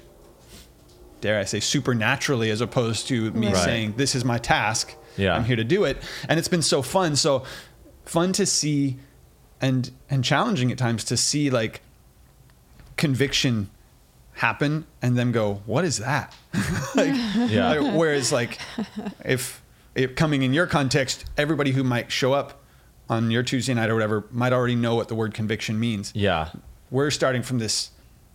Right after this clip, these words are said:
Speaker 1: ground zero of, like, "Oh, conviction, that's the Holy Spirit
Speaker 3: Yeah.
Speaker 1: doing his job in us." That
Speaker 2: Mm.
Speaker 1: means you s-, you can celebrate conviction instead of feel shame. Like,
Speaker 3: Yeah.
Speaker 1: that's, like,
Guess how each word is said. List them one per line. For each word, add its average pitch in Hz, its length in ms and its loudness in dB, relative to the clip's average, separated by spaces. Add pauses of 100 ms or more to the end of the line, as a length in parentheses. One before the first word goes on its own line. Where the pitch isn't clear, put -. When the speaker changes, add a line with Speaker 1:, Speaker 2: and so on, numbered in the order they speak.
Speaker 1:
ground 120 580 0
zero 117 400 0
of, 101 140 -2
like, 101 280 -2
"Oh, 170 140 0
conviction, 131 480 -2
that's 190 200 0
the 262 100 -2
Holy 175 200 0
Spirit 185 320 0
Speaker 3:
Yeah. 98 220 4
Speaker 1:
doing 87 100 0
his 117 140 -2
job 139 420 0
in 185 220 0
us." - 340 -8 (160)
That 156 140 2
Speaker 2:
Mm. 160 40 -2
Speaker 1:
means 175 340 0 (440)
you 175 80 2
s-, - 200 -4
you 151 140 -2
can 123 140 -2
celebrate 165 760 0
conviction 107 560 -2 (180)
instead 139 320 2
of 123 180 -4 (300)
feel 147 300 0
shame. 165 540 0 (180)
Like, 135 300 0 (100)
Speaker 3:
Yeah. 98 240 4
Speaker 1:
that's, - 400 0
like, 127 320 -2